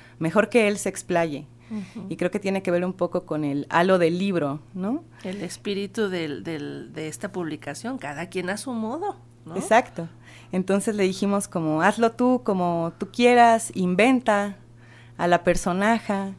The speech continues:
Speaker 1: y date vida". Y efectivamente, ¿no? Creo que por eso el resultado es tan exitoso, es atrayente, ¿no? Es muy carismático Francisco en sus
Speaker 2: Ujú.
Speaker 1: ilustraciones.
Speaker 2: Sí, lo refleja en su trabajo muy bien.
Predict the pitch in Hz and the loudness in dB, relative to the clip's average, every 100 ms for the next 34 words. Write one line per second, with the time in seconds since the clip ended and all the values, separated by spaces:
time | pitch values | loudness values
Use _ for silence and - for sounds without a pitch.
0 | - - - - - - 160 160 185 185 | -18 -20 -20 -20 -20 -8 -4 4 4 4
1 | 196 185 175 156 147 170 208 233 160 135 | 0 -2 -2 -4 -8 0 4 6 6 2
2 | 147 - - 151 147 139 127 - 147 165 | -8 -20 -14 -10 -8 -8 -10 -10 -8 -8
3 | - 226 226 233 269 170 214 254 233 226 | 0 4 6 6 2 -2 -4 -4 -4 -2
4 | 185 180 202 180 175 165 170 175 180 175 | -2 0 -4 -4 -6 -6 -2 0 2 0
5 | 170 180 175 165 175 - 220 220 151 160 | -2 -4 -4 -6 -10 -4 -4 -2 -2 0
6 | 165 170 165 - - - - - - - | 0 -2 -6 -14 -20 -20 -20 -20 -20 -10
7 | - 180 170 156 170 185 190 185 175 175 | -4 0 4 4 4 2 2 -2 -2 0
8 | 170 170 - 175 220 285 277 - - - | -2 -6 -8 -6 -4 -4 -8 -20 -20 -12
9 | - 190 196 190 196 196 180 170 - - | -6 -4 -2 -2 -2 -4 -6 -10 -20 -20
10 | - - 202 180 190 196 190 185 - 156 | -8 2 2 4 4 4 4 0 -6 -6
11 | - 151 151 160 - 131 190 190 156 175 | -2 -4 -4 -10 -10 -10 -10 -8 -6 -4
12 | 151 160 151 - 143 - 151 143 147 208 | -4 -6 -6 -6 -6 -4 -4 -4 -6 -4
13 | 196 190 180 180 - 202 202 185 165 175 | -4 -4 -8 -10 -10 -10 -10 -10 -10 -10
14 | 180 180 180 180 180 180 | -10 -10 -8 -6 -8 -8